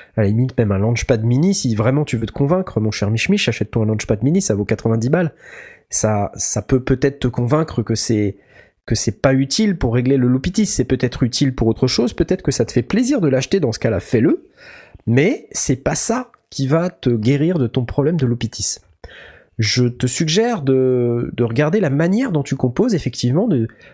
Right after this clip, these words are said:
si tu fais des boucles de huit mesures sur chacun de tes instruments, bah forcément, ça va faire des blocs qui font chacun huit mesures. Puis tu vas mettre une autre couche, puis une autre couche, puis une autre couche. Et c'est super boring, boring, boring, de ouf, de malade.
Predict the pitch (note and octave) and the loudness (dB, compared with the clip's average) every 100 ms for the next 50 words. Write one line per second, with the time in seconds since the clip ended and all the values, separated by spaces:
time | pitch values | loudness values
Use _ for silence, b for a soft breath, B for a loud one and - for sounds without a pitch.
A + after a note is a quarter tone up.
0 | B _ - - A3+ A3 - G3+ D3 F#3 | B _ -6 -4 -2 0 0 2 2 2
1 | D#3 C3 D3 C#3+ D3 F#3 - - - D#3+ | 2 2 2 2 2 0 -2 -4 -2 0
2 | F#3 E3 A#2+ A#2 - B2+ G3 A3+ B2 A#2+ | -2 0 0 0 0 0 0 0 -2 -4
3 | - B2+ G3 A2+ A#2 C#3+ D#3+ A2+ G#2+ A#2+ | -2 0 0 0 0 0 0 0 2 2
4 | C#3+ - G#2+ A#2 - A#2 D3+ D#3 B2 B2+ | 0 -2 -6 -4 -2 0 0 0 2 2
5 | A2+ A2 F3 E3 B B B - - A#2 | 2 2 0 -2 B B B -10 -2 0
6 | A#2+ C3 - A#2+ A#2 B2 - A#2+ - - | 2 0 0 0 0 -2 -2 -4 -4 -2
7 | C3 A#2+ - - B2+ - B2 A#2+ A#2 - | 0 0 -2 -4 -4 -2 0 0 0 -2
8 | D3+ - B B B - A#2 - C#3 - | -2 -4 B B B 0 0 2 2 0
9 | - - - B2+ A#2+ A#2 G#2+ A2+ G#2+ A#2 | -4 -6 -4 0 0 0 0 0 2 0
10 | G#2 F#2+ G2 F#2 F#2 A2+ G#2+ - G#2+ - | 0 0 0 0 0 0 -2 -4 -6 -2
11 | G2 E2+ D2+ D2+ | -2 -2 -4 -6